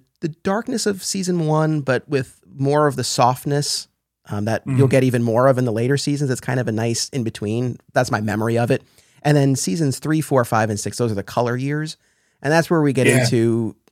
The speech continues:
Speaker 1: a lot l-, lighter, kind of sillier territory. Not, not necessarily my preferred era of the show, but we'll, we'll, we'll see when we revisit it.
Speaker 2: That's it. I mean, that's what I'm, I'm looking forward to now after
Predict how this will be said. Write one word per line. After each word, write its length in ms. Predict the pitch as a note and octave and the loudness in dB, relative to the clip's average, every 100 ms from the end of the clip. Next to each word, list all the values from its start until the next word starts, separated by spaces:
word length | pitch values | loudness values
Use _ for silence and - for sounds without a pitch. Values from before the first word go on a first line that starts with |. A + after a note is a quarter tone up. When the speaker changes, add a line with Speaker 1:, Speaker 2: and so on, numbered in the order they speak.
| _ _ _ | _ _ _
Speaker 1:
a 60 | C3+ | -2
lot 340 | B2 B2+ - _ | 2 0 0 _
l-, 140 | C3+ - - | -12 -8 -2
lighter, 460 | C#3 B2 A2+ A#2 | 0 0 0 -2
kind 180 | - A#2 | -2 -4
of 80 | G#2+ | -2
sillier 420 | - A2+ A2 F#2+ | -2 -2 -2 -4
territory. 640 | - G2+ F#2+ - E2+ F2 G#2+ | -2 -2 -2 -8 -10 -8 -4
Not, 340 | A#2+ A#2 - - | -4 -4 -6 -2
not 140 | C3 | 0
necessarily 500 | C#3 C3 B2+ A#2+ B2 | 2 -2 0 0 2
my 140 | A2+ A2 | 0 -4
preferred 480 | - A2 A2+ A2+ A#2 A2 | -6 -8 -4 -2 -2 -2
era 260 | G#2+ B2 - | -2 -2 -4
of 140 | G2+ | -6
the 80 | - | -8
show, 280 | - C#3+ E3+ | -4 -4 -2
but 300 | - C4+ - _ _ _ | 0 0 -2 _ _ _
we'll, 200 | F4 E4+ | -6 -4
we'll, 220 | F4 F4 D#4+ | -4 -4 -4
we'll 140 | - | -4
see 200 | - B2+ | -2 -2
when 120 | A2+ | -2
we 100 | G#2+ | -4
revisit 380 | G2 G#2 D#2 E2 | -4 -6 -8 -8
it. 140 | G#2+ _ _ _ _ _ _ _ _ _ _ - - - | -10 _ _ _ _ _ _ _ _ _ _ -14 -6 0
Speaker 2:
That's 180 | G#3 A3+ | 2 2
it. 80 | E3 | 2
I 100 | F3 | 4
mean, 120 | F3+ | 4
that's 220 | D#3+ G3+ | 4 4
what 100 | F#3 | 2
I'm, 140 | E3 D#3+ | -2 -2
I'm 160 | D#3 D#3 | -4 -2
looking 320 | E3 - C#3+ | -4 -6 -8
forward 320 | C#3+ E3+ C#3 | -6 -6 -6
to 140 | - B2 | -6 -4
now 280 | C#3 B2+ | -4 -2
after 440 | B2+ B2 C3+ B2 | -4 -4 -6 -6